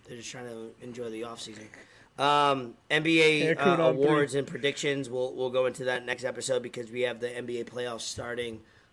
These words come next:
Speaker 1: uh, I think
Speaker 2: Tuesday?
Speaker 1: Tuesday. Yeah,
Speaker 2: The
Speaker 1: so
Speaker 2: play-in?
Speaker 1: I don't think, I don't think the awards won't be for another few weeks. So we'll,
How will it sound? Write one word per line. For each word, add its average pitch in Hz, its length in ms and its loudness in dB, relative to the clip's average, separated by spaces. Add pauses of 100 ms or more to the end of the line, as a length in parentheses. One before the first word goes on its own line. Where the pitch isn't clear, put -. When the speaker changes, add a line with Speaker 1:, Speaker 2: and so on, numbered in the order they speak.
Speaker 1:
uh, 107 500 -6
I - 140 -12
think 110 160 -10
Speaker 2:
Tuesday? 156 180 2
Speaker 1:
Tuesday. 170 480 2 (460)
Yeah, 123 140 -2
Speaker 2:
The 110 80 0
Speaker 1:
so - 140 2
Speaker 2:
play-in? 156 300 4
Speaker 1:
I 127 100 0
don't 135 180 0
think, 139 260 0
I 139 60 2
don't 139 200 0
think 139 200 -2
the 135 140 -2
awards 123 460 0
won't 120 280 -6
be 123 180 -10
for 113 240 -8
another 110 400 -6
few 120 240 -12
weeks. 113 220 -8
So 123 120 -2
we'll, 117 260 -4